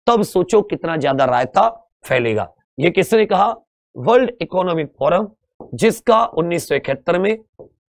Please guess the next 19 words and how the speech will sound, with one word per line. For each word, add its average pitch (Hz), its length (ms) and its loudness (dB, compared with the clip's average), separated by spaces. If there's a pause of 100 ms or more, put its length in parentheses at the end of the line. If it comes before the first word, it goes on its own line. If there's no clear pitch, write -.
क्लॉस 233 580 4
श्वाब 185 440 0
नाम 165 280 -4
के 160 160 -6
व्यक्ति 139 340 -6
ने 165 100 -4
क्या 147 200 -2
किया 165 240 0
है? 190 140 0 (800)
क्लॉस 233 520 4
श्वाब 208 360 2
नाम 190 240 -4
के 185 140 -4
व्यक्ति 160 340 -4
ने 175 100 -2
इसका 143 260 -2
गठन 123 340 -4
किया 170 220 2
है, 196 160 -2